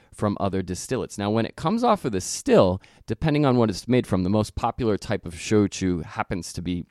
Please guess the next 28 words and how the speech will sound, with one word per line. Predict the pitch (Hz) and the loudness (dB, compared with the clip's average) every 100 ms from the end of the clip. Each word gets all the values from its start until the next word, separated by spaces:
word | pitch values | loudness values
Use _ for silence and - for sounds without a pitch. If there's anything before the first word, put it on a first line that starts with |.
| _ | _
in | 135 143 | -4 -4
Japan, | 104 92 87 78 _ | -4 -6 -8 -8 _
sweet | - 160 - | -2 0 0
potato. | - 92 82 107 - _ | -2 -2 0 -2 -6 _
That | 135 196 - | 0 2 0
typically | - 208 - - 101 98 90 | 0 2 2 0 2 2 0
is | - 110 107 104 101 92 - | 0 2 4 4 2 -2 -6
about | 92 98 92 | -2 -2 -2
thirty-seven | - - 196 196 - 143 127 92 | -4 2 2 2 0 0 0 -2
to | |
thirty-eight | 82 - 127 120 - 101 110 - | -6 2 2 2 -4 -4 -4 -4
percent | - 95 - 95 87 - | -6 -4 -2 -2 -2 -6
A | 92 90 | -4 -4
B | 80 82 | -4 -8
V. | 78 85 - _ _ - - | -4 -6 -6 _ _ -20 -6
And | 139 233 | -2 -2
that's | 269 | -4
because | - 131 104 101 - _ _ | -4 0 0 0 -4 _ _
it | - 135 | -4 -2
hasn't | 165 170 131 | -2 -2 -2
gone | 147 220 | 0 2
through | 190 110 | 4 2
a | |
pot | - 104 - | 2 -4 -4
still | - 110 95 | -6 -2 -2
a | 117 | -4
second | - 127 - 90 | -6 -8 -8 -8
time, | - 92 69 | -6 -6 -8